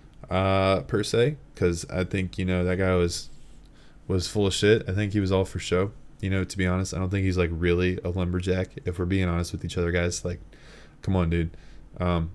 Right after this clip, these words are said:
an axe, like, get over yourself. Use a chainsaw. Uh, and if any people from Minnesota want beef, like, let's go. Y'all got cheese up there.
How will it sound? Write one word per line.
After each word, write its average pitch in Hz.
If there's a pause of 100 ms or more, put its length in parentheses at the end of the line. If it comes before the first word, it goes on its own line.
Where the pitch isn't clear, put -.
an 98
axe, 92 (200)
like, 87 (180)
get 104
over 90
yourself. 85 (420)
Use 107
a -
chainsaw. 85 (1000)
Uh, 92
and 98
if 95
any 107
people 104
from 101
Minnesota 95
want 92
beef, 98
like, 87 (480)
let's 92
go. 95 (1000)
Y'all 90
got 95
cheese 101
up 85
there. 85